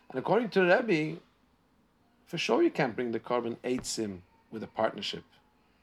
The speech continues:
because it's a Karban, just like a Karban Mincha. He says even more that wood is mamish like a Karban Mincha. It requires splintering, requires salt, it requires, right, bringing it to Mizbeach, mamish like a Karban Mincha.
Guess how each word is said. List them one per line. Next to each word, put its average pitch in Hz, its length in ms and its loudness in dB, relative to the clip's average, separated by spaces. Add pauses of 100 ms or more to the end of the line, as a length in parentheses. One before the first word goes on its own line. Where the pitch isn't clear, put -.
(220)
because 131 360 -2
it's 139 180 -2
a - 20 -4
Karban, 262 460 4 (500)
just - 160 -4
like 160 140 0
a 165 40 -12
Karban 175 260 2
Mincha. 139 300 -4 (680)
He 247 100 6
says 269 240 6
even 208 320 4
more 262 120 8
that 175 200 4
wood 240 220 0
is 220 140 4
mamish 277 280 -2
like 175 160 -2
a 165 60 -8
Karban 226 220 4
Mincha. 233 340 0
It - 40 -10
requires 175 480 0
splintering, 202 680 0
requires 156 400 2
salt, 277 480 4
it - 80 -12
requires, 180 560 2 (520)
right, - 240 2 (160)
bringing 180 280 2
it 165 60 0
to 180 80 0
Mizbeach, 175 480 4
mamish - 360 2
like 202 140 6
a 165 40 -2
Karban 170 260 6
Mincha. 117 300 -2